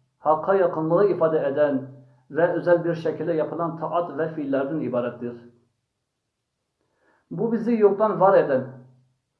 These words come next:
ve bize sayısızca nimetler bahşeden Yüce Allah'ı tazim amacı güdülen bir kulluk görevidir. Evet, gerçekten biz Allahu Teala'ya ne kadar çok ibadet edersek,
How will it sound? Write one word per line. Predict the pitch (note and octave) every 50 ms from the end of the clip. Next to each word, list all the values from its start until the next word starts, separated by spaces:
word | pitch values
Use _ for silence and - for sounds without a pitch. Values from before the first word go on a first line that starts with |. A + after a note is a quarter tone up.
| _ -
ve | C#3+ C#3 D#3+ F3 E3+ D#3+
bize | D3+ D3+ D#3+ D#3+ D#3
sayısızca | D#3+ D3 C#3+ C#3+ C#3 B2+ - F3 F3 - D3 C#3
nimetler | C3 C3+ C3+ C3+ C3+ C3 - D3+ D3+ C#3+ C3 C3+
bahşeden | D3+ D3 - - C#3+ C3 C3+ C#3 C#3+ D3 D3 D#3 - - - -
Yüce | C3 C3+ C3 - D3+
Allah'ı | C3+ C3+ C3+ C3 C3 C3 C#3+ E3+ E3+ B2+
tazim | - C3 C3+ C3 C3 E3 D#3+
amacı | C3 B2+ C3 B2+ B2+ B2 C3+ D3+ D#3+ D#3+ E3+ E3 - -
güdülen | C3+ B2+ C3+ C3+ D3 C3+ C#3
bir | C#3+ C3+ -
kulluk | - - D3 D3+ D#3+ D#3+
görevidir. | C3+ B2 A#2+ A#2 A#2 A2+ A#2 A#2+ A#2+ A#2+ - - _ _ _ _ _ _ _ _ _ _ _ _ _ _ _ _ _ -
Evet, | E3 D3+ D3+ C#3 - -
gerçekten | D#3 D3+ C3+ - C3+ B2+ B2+ - C#3+ C#3 - - - - - - _ _ _ _ _ _ _ -
biz | D3+ E3 E3+ E3
Allahu | D#3+ D#3 C#3+ D#3 F3 F3+ F3 E3+ E3+
Teala'ya | - D3 C3+ C#3 D3 C#3+ C3+ C3 C3+ C3+ C3
ne | C3 D3 E3 D#3+
kadar | D#3+ D3+ C#3 C3+ C#3 C#3 C3+ -
çok | - - D#3+ D#3 - -
ibadet | C#3+ C3+ C#3+ D3 D3+ - D3+
edersek, | E3+ B2+ C3+ D#3 D3+ - - C3 - -